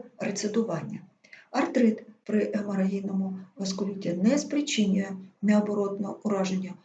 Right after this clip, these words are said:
суглобів і зазвичай не рецидивує. Шлунково-кишкові прояви можуть спричинити тимчасові розлади перистальтики,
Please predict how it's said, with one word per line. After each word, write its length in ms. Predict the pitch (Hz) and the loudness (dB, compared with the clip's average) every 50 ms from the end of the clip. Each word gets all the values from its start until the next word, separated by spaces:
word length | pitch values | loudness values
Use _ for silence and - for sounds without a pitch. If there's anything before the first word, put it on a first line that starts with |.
| _ _ _ | _ _ _
суглобів 720 | - - 202 185 208 247 269 277 269 269 262 - - - | -6 -4 0 2 4 4 4 4 2 0 -2 -4 0 2
і 200 | 226 262 294 - - - - _ - | 2 2 2 -2 -8 -14 -20 _ -10
зазвичай 680 | - 190 190 185 - 190 208 214 - 214 202 214 - - | -6 -6 -4 -4 -4 -4 -4 -2 -2 -2 -2 -4 -4 -4
не 360 | - 185 185 185 202 226 233 - - - | 0 2 4 6 6 4 4 2 -4 -10
рецидивує. 680 | - 170 170 - - - 175 160 151 151 151 147 151 151 - - - _ _ - - - _ - | -12 -8 -6 -6 -6 -4 -4 -4 -4 -2 -2 -2 -2 -4 -6 -10 -16 _ _ -20 -20 -20 _ -6
Шлунково-кишкові 1200 | - 208 196 220 220 - 233 226 233 226 226 - - - - 240 233 - - 330 339 330 247 - | -2 0 2 4 8 8 8 8 8 4 2 -2 -4 -2 0 0 0 2 6 6 6 6 6 4
прояви 360 | - - 202 185 - 190 185 | 0 0 0 0 0 0 0
можуть 360 | 185 185 190 208 262 262 - - - - _ _ | 2 2 2 4 2 0 -2 -6 -12 -20 _ _
спричинити 680 | - - 214 208 - - 202 190 190 190 - - 226 220 | -10 -6 -4 -2 0 0 2 2 2 2 2 0 -2 0
тимчасові 720 | - - 208 208 - 214 233 226 - 285 240 196 185 170 - | 0 0 0 2 2 0 0 2 2 2 2 2 0 -4 -4
розлади 520 | - 202 185 170 160 170 170 170 170 - - - - _ _ _ | -2 0 0 0 0 0 -2 -2 -4 -6 -8 -12 -20 _ _ _
перистальтики, 880 | - 220 202 185 - - 160 - - - - 202 - - 254 254 - | -2 0 0 -2 -4 -4 -6 -8 -8 -8 -8 -6 -4 -4 -4 -4 -4